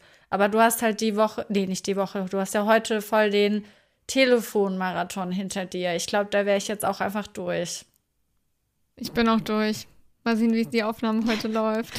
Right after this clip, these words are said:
Speaker 1: Aber wir sind doch Profis, wir können das.
Speaker 2: Das wird super. Das heutige Thema ist auch so ein bisschen,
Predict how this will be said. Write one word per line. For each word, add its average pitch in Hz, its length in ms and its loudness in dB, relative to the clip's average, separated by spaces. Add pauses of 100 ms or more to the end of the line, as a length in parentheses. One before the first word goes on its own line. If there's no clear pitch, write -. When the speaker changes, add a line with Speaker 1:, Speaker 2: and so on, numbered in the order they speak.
(280)
Speaker 1:
Aber 226 200 6
wir 233 120 6
sind 240 180 8
doch 233 180 2
Profis, 196 920 4
wir 196 100 2
können 208 380 2
das. 175 720 -6 (100)
Speaker 2:
Das - 120 -14
wird 220 140 -6
super. 214 580 -4 (560)
Das - 100 -6
heutige 285 280 4
Thema 311 260 4
ist 311 120 0
auch 311 160 2
so 311 100 -4
ein 311 80 -2
bisschen, 339 560 0